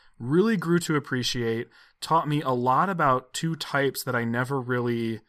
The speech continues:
paid a lot of attention to, uh, which were poison type and dark type.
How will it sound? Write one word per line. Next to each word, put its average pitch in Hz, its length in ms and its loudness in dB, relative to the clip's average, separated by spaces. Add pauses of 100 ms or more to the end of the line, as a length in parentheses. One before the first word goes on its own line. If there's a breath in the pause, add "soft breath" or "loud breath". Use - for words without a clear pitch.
(640)
paid 139 240 0
a 131 40 2
lot 127 180 4
of 110 80 -4
attention 123 560 -2
to, 104 520 -4 (360)
uh, 113 180 -4
which 120 240 -4
were 117 80 -2
poison 135 540 0
type 120 480 0
and 107 400 -6
dark 180 340 2
type. 101 460 -12